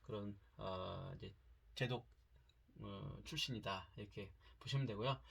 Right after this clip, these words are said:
그 다음에 우리가 혹시 놓치기 쉬울 게 뭐냐면은, 여기 보면은 그 이산화탄소는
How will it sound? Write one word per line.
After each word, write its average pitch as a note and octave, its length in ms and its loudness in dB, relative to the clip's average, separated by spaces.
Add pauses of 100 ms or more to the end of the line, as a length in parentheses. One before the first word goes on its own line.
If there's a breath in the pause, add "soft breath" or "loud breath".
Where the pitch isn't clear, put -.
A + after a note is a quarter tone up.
(340 loud breath)
그 F3 100 4
다음에 F#3+ 280 12
우리가 E3+ 220 10
혹시 G#3 360 2
놓치기 D#3+ 320 6
쉬울 F3+ 280 6
게 E3 160 8
뭐냐면은, B2 640 6 (320)
여기 D3 100 8
보면은 D3 440 8 (360 soft breath)
그 B2+ 520 4
이산화탄소는 F#3 960 10